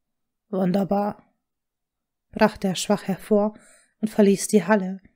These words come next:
Die Flamme entzündete Nachbarland, breitete sich zu der Vorstufe des gewohnten Feuers aus. In seinem Kopf dröhnte es,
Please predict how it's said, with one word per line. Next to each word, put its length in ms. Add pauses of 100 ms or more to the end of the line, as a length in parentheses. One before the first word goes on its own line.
(500)
Die 60
Flamme 360
entzündete 600
Nachbarland, 760 (340)
breitete 440
sich 200
zu 80
der 120
Vorstufe 720
des 180
gewohnten 480
Feuers 400
aus. 440 (680)
In 100
seinem 260
Kopf 300
dröhnte 380
es, 360